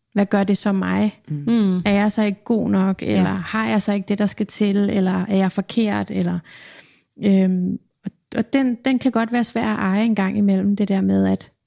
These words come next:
Speaker 1: der kan være noget, man gerne vil give den anden, som man ikke kan.
Speaker 3: Ja.
Speaker 1: Det skal man virkelig arbejde på at slutte fred med, fordi hvis den får lov at spire,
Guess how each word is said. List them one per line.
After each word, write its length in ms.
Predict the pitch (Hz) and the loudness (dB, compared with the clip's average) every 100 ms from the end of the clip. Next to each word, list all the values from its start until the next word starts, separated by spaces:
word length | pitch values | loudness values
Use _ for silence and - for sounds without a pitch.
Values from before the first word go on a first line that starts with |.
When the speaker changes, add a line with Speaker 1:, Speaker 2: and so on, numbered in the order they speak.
| _ _ 196 | _ _ -4
Speaker 1:
der 60 | |
kan 160 | - 190 | 0 2
være 140 | 190 | 2
noget, 480 | 185 180 190 220 214 - _ _ _ _ 202 | 4 4 4 4 0 -4 _ _ _ _ -2
man 100 | 185 | 0
gerne 260 | 185 202 | 2 2
vil 120 | 214 202 | 2 0
give 240 | 214 202 | -2 0
den 100 | 202 | 0
anden, 200 | 180 185 | 2 0
som 120 | 202 | 0
man 160 | 185 180 | 0 0
ikke 140 | 185 | -2
kan. 200 | - 175 - _ | -6 -8 -8 _
Speaker 3:
Ja. 140 | 240 214 - - - _ _ _ _ _ _ _ _ _ _ _ _ _ _ _ - - _ _ - | -4 -4 -8 -20 -20 _ _ _ _ _ _ _ _ _ _ _ _ _ _ _ -20 -20 _ _ -2
Speaker 1:
Det 160 | 294 - | 0 0
skal 200 | - 220 | -2 0
man 340 | 196 190 185 - _ - | 0 0 -4 -8 _ -4
virkelig 320 | 208 226 214 185 | 0 2 0 -2
arbejde 300 | 190 196 - | -2 -4 -4
på 120 | - | -2
at 80 | 190 | -2
slutte 220 | 208 190 | -2 -4
fred 180 | - 190 | 0 2
med, 140 | 196 | 2
fordi 220 | - 196 208 | 0 -2 0
hvis 200 | 196 208 | 0 0
den 140 | 226 | 0
får 140 | - | 0
lov 240 | 247 226 226 | 0 2 0
at 60 | |
spire, 500 | - - 220 226 277 | -2 0 2 4 2